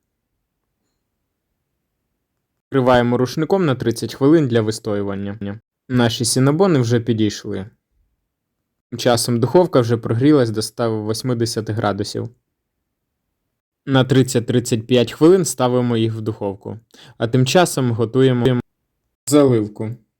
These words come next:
Трьохсот п'ятдесяти грам сметани додаємо варення. Цукор чи цукрову пудру можна. Та змішуємо. Якщо у вас є крем-сир, то робіть намазку з нього.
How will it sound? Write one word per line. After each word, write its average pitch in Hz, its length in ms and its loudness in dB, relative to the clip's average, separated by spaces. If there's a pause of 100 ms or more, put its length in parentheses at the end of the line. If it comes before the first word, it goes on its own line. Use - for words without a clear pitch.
Трьохсот 131 460 0
п'ятдесяти 123 600 -2
грам 123 260 0
сметани 151 460 0
додаємо 120 540 2
варення. 101 580 -4 (420)
Цукор 170 400 2
чи 120 160 -4
цукрову 117 460 -2
пудру 131 340 0
можна. 110 460 -4 (520)
Та 160 140 0
змішуємо. 104 720 -4 (500)
Якщо 127 360 0
у 123 40 4
вас 120 240 0
є 127 80 2
крем-сир, 135 540 0
то 117 260 -2
робіть 117 280 0
намазку 110 440 -4
з 95 80 -12
нього. 98 300 -8